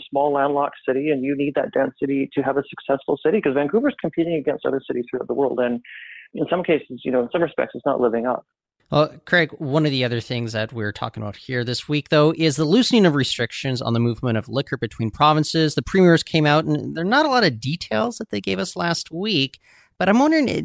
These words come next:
Speaker 2: to you, does this seem more like a half measure? This is coming a-, after the Gerard Como case, which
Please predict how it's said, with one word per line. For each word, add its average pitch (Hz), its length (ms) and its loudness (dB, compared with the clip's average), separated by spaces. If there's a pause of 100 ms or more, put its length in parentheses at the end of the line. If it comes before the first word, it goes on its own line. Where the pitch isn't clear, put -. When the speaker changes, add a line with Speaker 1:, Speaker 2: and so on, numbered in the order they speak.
Speaker 2:
to - 140 -4
you, 285 80 2
does 196 340 2
this 302 140 -2
seem 202 720 0
more 156 220 2
like 156 160 2
a 123 40 0
half 123 380 -2
measure? 120 460 2
This 143 200 -6
is 143 120 -8
coming 135 260 -4
a-, 113 100 -4 (220)
after 110 480 -2
the 107 180 -2
Gerard 104 440 -2
Como 147 280 2
case, 135 540 -2
which 107 320 -4